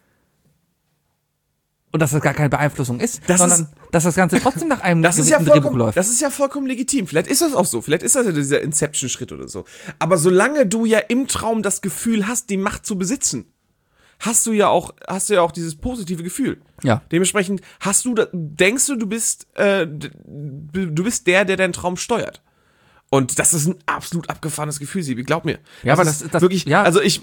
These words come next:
Speaker 2: ich bin gestern ins Bett gegangen und dachte mir so, "Oh, bitte noch mal, bitte noch mal, bitte noch mal, was macht ihr denn als nächstes, was macht ihr denn als nächstes?" Und, äh, und dann hab ich mir darüber nachgedacht, das kann auch ganz schön gefährlich werden, weil, weil wenn du, wenn du in der Lage bist, in deinem Traum alles zu erleben, was du möchtest, ne,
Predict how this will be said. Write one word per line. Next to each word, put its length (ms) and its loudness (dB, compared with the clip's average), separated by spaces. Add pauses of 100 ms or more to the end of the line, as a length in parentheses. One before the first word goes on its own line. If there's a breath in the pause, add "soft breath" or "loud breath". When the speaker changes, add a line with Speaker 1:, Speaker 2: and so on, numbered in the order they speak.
Speaker 2:
ich 100 2
bin 160 4
gestern 320 4
ins 140 0
Bett 160 2
gegangen 180 2
und 60 -2
dachte 120 -4
mir 120 2
so, 200 2 (280 loud breath)
"Oh, 160 -18
bitte 180 -2
noch 140 2
mal, 180 -2
bitte 240 -4
noch 140 2
mal, 160 0
bitte 240 -6
noch 100 2
mal, 260 2
was 160 -4
macht 120 -8
ihr 100 -16
denn 40 -2
als 120 -4
nächstes, 220 -6
was 100 -6
macht 160 -2
ihr 60 4
denn 60 4
als 80 0
nächstes?" 280 -4 (380 loud breath)
Und, 140 -2
äh, 80 4
und 80 0 (180 loud breath)
dann 140 4
hab 40 4
ich 60 2
mir 60 0
darüber 200 2
nachgedacht, 460 -2 (260 soft breath)
das 140 0
kann 120 -4
auch 80 -8
ganz 140 -4
schön 100 0
gefährlich 360 -2
werden, 100 -2
weil, 300 0
weil 260 2
wenn 100 2
du, 280 2 (320)
wenn 100 -6
du 60 -4
in 20 0
der 80 2
Lage 300 2
bist, 400 -4 (480)
in 100 2
deinem 220 2
Traum 340 0
alles 280 -2
zu 60 2
erleben, 220 4
was 140 -4
du 80 -2
möchtest, 420 -4
ne, 220 -4